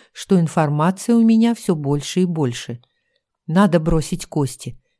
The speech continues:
Как раз подходящий момент. Я поблагодарила Глазова за рассказ, посоветовала ему успокоиться,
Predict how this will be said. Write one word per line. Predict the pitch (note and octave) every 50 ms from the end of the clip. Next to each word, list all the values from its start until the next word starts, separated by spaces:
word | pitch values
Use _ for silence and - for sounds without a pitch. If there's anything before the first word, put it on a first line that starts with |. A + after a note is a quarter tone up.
| _ _
Как | - C#3+ C#3 -
раз | F3+ G#3 A#3 A#3 -
подходящий | - - G#3+ - - - G3 F#3 E3+ G#3 A3 G#3+ - - -
момент. | G3+ G3 G3+ G3 F#3 D#3+ C3 B2+ B2 - _ _ _ _ _ _ _ _ _ _ _ _ _ _
Я | - E3 G#3+ C4 C4+
поблагодарила | - F3+ C3+ C3+ C#3+ D3 C#3 C#3+ C3+ C#3+ D3 D3+ E3 G#3 B3 A#3 A#3
Глазова | A3 F#3+ G#3 G#3+ A3 G#3+ G#3+ - G3+ F#3+ F#3+ G3
за | E3+ F#3+ F#3
рассказ, | F#3 F#3+ F#3+ - - - F3+ F3 F3 E3+ - - - _ _ _ _ _ _ _ -
посоветовала | G3+ F#3+ - B3 A#3+ B3 C#4+ D#4 D4+ D4+ - D#3 C3 C#3 C3+
ему | C#3+ C#3+ D3 D#3 D#3+
успокоиться, | E3 D#3+ - - E3 D#3+ E3 - - G#3+ A3+ A3 G3+ G3 - - F3+ F3